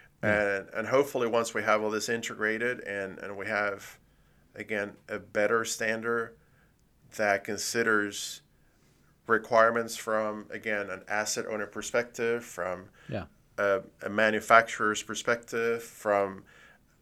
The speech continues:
Speaker 2: a regulatory agency perspective, right? So once we have all this in place, I'm pretty sure that we should be able to ensure more successful applications, 'cause that's the goal.
Speaker 1: Great. Osme,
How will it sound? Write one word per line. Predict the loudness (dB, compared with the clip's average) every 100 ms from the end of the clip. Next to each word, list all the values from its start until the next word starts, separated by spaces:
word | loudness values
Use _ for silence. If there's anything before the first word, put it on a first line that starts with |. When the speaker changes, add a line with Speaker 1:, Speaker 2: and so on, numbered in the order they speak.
| 2
Speaker 2:
a | 2 4
regulatory | 4 6 6 2 2 2 2
agency | 0 -2 -10 -8
perspective, | -6 -2 -2 -2 -2 0 0 4
right? | 4 4
So | 0
once | 2 0 2
we | 6
have | 6 6
all | 4 4
this | 4 0
in | -4
place, | -6 -6 -6 -10 -16 -20 -20 -20 _ _
I'm | -2
pretty | 4 4 4
sure | 0 0
that | 0
we | -4
should | -6
be | -4
able | -2 -4
to | -6 -8
ensure | -6 -6 -4 -6 -6 _ -6
more | -4 -4
successful | -6 -6 -6 -6 -6 -8
applications, | -10 -12 -14 -14 -16 -12
'cause | 0
that's | 2 2 0
the |
goal. | -8 -10 -10 _ _ _ _ _ _ _ _ _ _ _ _ _ _ _ -8
Speaker 1:
Great. | -6 -6 -10 _ _ _ _ _ -20 -20 _
Osme, | -2 2 4 2